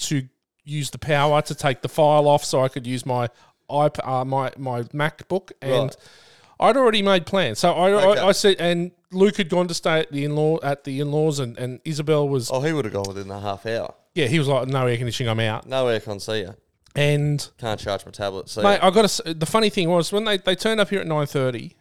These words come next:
Speaker 1: and they were great. Two massive trucks, <laughs> right? Two guys, two massive
Speaker 2: This is what I'm
Speaker 1: trucks.
Speaker 2: saying. Like
Speaker 1: Two massive tr-, and they go, and they said to me, "Mate, sorry it took so long."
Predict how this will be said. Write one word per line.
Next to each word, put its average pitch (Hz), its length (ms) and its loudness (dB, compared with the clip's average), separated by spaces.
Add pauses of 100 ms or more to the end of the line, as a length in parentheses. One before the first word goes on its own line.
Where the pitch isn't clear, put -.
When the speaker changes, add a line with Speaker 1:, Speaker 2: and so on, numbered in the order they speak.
(300)
Speaker 1:
and 151 480 -4 (120)
they 156 120 -4
were 202 60 -2
great. 147 340 0
Two 170 200 -2
massive 127 440 -4
trucks, - 480 -8
<laughs> - 0 -
right? - 140 -8 (120)
Two 165 180 -2
guys, 123 340 -2
two 139 140 -6
massive 104 360 -10
Speaker 2:
This 165 100 -10
is - 60 -6
what 220 60 4
I'm 165 60 -2
Speaker 1:
trucks. - 60 -8
Speaker 2:
saying. 107 300 -2 (380)
Like 120 220 0
Speaker 1:
Two 175 160 2
massive 135 320 0
tr-, - 120 -18
and 160 120 2
they 160 80 4
go, 151 220 4
and 165 160 0
they 175 120 0
said 214 280 -2
to 220 60 -6
me, 135 280 -6 (420)
"Mate, 143 160 -4
sorry 190 160 -2
it - 60 -10
took 156 160 -4
so 175 140 -6
long." 135 200 -12